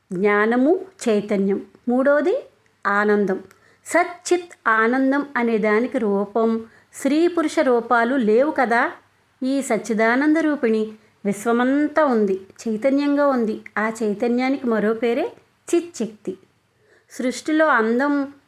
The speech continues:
ఏది అంటే చైతన్యమే. స్త్రీ పురుష భేదాలకు అతీతమైన చైతన్యాన్ని సౌందర్యమని అనొచ్చు.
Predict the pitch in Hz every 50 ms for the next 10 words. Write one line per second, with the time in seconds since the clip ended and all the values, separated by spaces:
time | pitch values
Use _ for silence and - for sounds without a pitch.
0 | _ - 220 226 240 240 240 285 277 262 262 262 254 311 339 359 349 - - 214
1 | 196 202 208 247 247 262 277 285 311 302 294 - - _ _ _ _ _ _ _
2 | _ _ _ _ _ _ _ _ _ _ _ _ _ _ _ - - _ - 262
3 | 247 285 330 349 349 349 330 330 320 - 311 233 220 226 214 214 208 220 262 285
4 | 302 311 302 - - - 226 214 220 269 277 269 294 277 269 262 247 240 226 233
5 | - 226 208 208 240 233 233 240 240 240 233 233 240 269 311 349 - _ _ _
6 | _ _ - - 220 208 208 214 220 226 233 220 233 220 214 214 214 226 302 -
7 | - - _ _ _ _ _ _ _ - 226 220 202 196 185 190 - 262